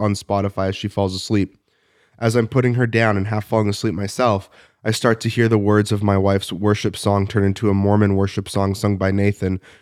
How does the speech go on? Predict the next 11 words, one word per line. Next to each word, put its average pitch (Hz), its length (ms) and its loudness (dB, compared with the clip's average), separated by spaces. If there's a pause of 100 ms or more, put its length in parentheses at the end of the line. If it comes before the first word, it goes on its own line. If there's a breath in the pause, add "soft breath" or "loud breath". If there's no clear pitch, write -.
(140 soft breath)
during 117 200 2
a 110 60 4
podcast 101 580 0
in 104 80 0
that 101 100 -2
half 110 240 0
asleep 104 320 -2
and 101 120 -2
half 101 200 -2
awake 95 240 -2
state. 92 360 -4